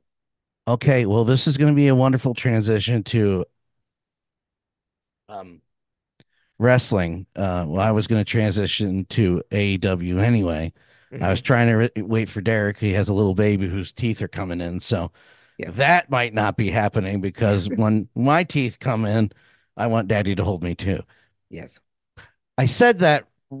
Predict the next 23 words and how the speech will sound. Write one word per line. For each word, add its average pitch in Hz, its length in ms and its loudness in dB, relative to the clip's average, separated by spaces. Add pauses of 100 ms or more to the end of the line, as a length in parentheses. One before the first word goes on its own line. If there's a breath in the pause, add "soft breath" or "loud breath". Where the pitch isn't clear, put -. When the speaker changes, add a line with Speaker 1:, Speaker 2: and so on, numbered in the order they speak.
(140)
Speaker 1:
bass 147 320 4
backwards, 135 480 2
but 120 220 0
the 110 80 -8
point 120 320 -2
stands. 82 580 -4 (320)
Um, 101 500 -2
my 117 140 0
dad 110 240 -2
can't 101 220 -6
hold 92 180 -2
me 78 100 -8
right 76 200 -12
now. 71 180 -14 (480 soft breath)
So, 135 580 0 (680)
um, 123 320 2
I 143 120 2
don't 185 180 2
know 160 120 4
if 123 100 2
you're 135 120 4
watching, 117 560 0 (760)
Speaker 2:
Mm-hmm. 101 260 -20